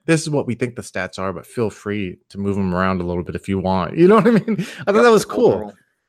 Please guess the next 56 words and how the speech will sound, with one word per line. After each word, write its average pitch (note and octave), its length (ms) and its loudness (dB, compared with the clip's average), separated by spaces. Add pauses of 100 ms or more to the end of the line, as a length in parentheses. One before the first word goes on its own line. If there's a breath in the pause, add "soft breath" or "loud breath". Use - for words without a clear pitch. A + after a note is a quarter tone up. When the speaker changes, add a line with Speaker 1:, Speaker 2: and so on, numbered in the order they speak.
Speaker 1:
Yeah, B3+ 360 2
yeah, F#3+ 200 4
the C#3 100 2
golden E3 380 0
rule. D#3 400 0
You C3+ 140 -10
gotta G3+ 240 2
have A#2+ 160 -2
the A2 80 -6
golden F#2+ 380 -8
rule, F#2 180 -8
man, A2 200 -4
because E3 180 -4
you F#3 40 -4
don't F#3 140 -2
know E3+ 60 -2
if D3+ 60 -8
those E3+ 180 -6
stats C#3+ 280 0
are B2 40 -6
gonna A2+ 160 -8
be G2+ 100 -8
underpowered, G2+ 560 -4
overpowered, G2+ 580 -4
or G#2+ 60 -2
whatever A#2+ 300 -4
for B2 180 -4
a A2+ 80 -4
game, A2 320 -10
you F2 80 -12
know? F#2 240 -12 (380 loud breath)
But C3 80 -6
this B3+ 180 4
was D4 140 2
a D3 40 0
brilliant C3+ 420 2
venture G#2 360 -2
by, F#2 240 -6 (400)
by G#2+ 140 -2
High G#2+ 160 -2
Level F#2+ 240 -6
Games F2+ 420 -12
and F2+ 100 -18
Josh F#2 340 -6
Heath F#2+ 200 -14
and F2+ 140 -14
those F2 140 -14
guys F2+ 360 -10
to - 100 -20
do F2+ 280 -8
it, D2+ 200 -12
you F#2+ 120 -16
know, F2 140 -10
to F2 120 -16
take, - 400 -6
like, F2+ 200 -14